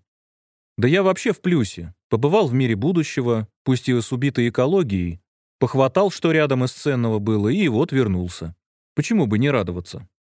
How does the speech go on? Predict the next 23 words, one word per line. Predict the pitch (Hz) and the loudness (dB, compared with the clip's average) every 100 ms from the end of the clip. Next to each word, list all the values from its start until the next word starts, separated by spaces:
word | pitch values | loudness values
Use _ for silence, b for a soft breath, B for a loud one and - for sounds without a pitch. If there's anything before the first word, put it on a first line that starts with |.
| _ - | _ 0
Правда, | 139 190 190 160 127 | 2 4 2 2 0
все | - 170 | -2 0
добытое | 139 143 170 131 | 2 2 2 0
перебрать | 113 117 110 147 190 | 2 0 2 0 0
надо, | 151 139 123 113 107 - _ | 0 0 2 0 -2 -6 _
много | 120 151 123 | 2 2 2
мусору | 117 190 - 156 127 | 2 0 0 0 2
вроде | 135 127 120 | 2 2 2
упаковок, | 113 107 131 131 110 101 - _ _ - | 0 0 0 2 0 0 -6 _ _ -2
оружие | 110 147 170 165 | 0 2 2 2
добытое | 147 143 135 127 120 | 2 2 0 0 0
почистить | 123 120 123 113 - 101 98 _ - | 0 -2 -2 -4 -4 -6 -8 _ -2
и | 127 123 | 0 2
в | 107 | 2
порядок | 127 120 107 98 | 2 2 0 -2
привести | 117 117 117 - 107 | -2 -2 -2 -2 -2
нужно, | 107 98 92 90 - _ | 0 -2 -4 -4 -10 _
снарядив. | - 139 143 135 110 95 - _ _ _ _ _ | -2 0 2 0 -2 -4 -10 _ _ _ _ _
Но | 170 196 | 0 2
я | 170 | 2
все | 156 190 | 0 0
равно | 185 165 | 0 2
радовался. | 127 104 92 92 92 110 | 2 0 -2 -6 -10 -16